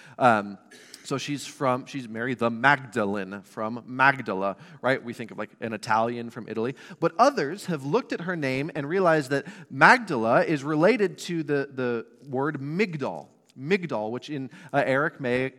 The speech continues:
in Aramaic means tower. Uh, and so some people looking at this, uh, ancient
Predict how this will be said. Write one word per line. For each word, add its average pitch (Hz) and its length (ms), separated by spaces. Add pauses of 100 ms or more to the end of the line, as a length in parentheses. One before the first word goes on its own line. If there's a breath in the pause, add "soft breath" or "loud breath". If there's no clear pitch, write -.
(160)
in - 80
Aramaic 147 520
means 131 260
tower. 147 560 (880 loud breath)
Uh, 120 160
and 135 140
so 135 200 (280 loud breath)
some 240 280
people 175 520
looking 185 360
at - 140
this, 131 340
uh, 123 260
ancient 185 460